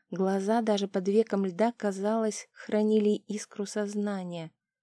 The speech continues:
«Не трогайте их», — тихо сказал Вернадский. Но было уже поздно. Игорь,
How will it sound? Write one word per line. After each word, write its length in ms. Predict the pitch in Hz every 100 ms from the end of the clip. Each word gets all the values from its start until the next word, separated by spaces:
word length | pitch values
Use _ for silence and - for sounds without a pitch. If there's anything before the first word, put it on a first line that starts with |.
| _ _ _ -
«Не 100 | 202
трогайте 640 | 202 202 175 175 165 185
их», — 180 | 175 160
тихо 260 | - 175 190
сказал 480 | - 180 180 175 175
Вернадский. 800 | 175 175 170 165 - - 175 - _ _ _ _ _ -
Но 200 | 180 170
было 260 | 180 175
уже 220 | 175 175
поздно. 540 | 170 - 156 - 147 156 _ _ _ _ _ _ _ _ _ _ _ _ _
Игорь, 480 | 196 233 202 170 -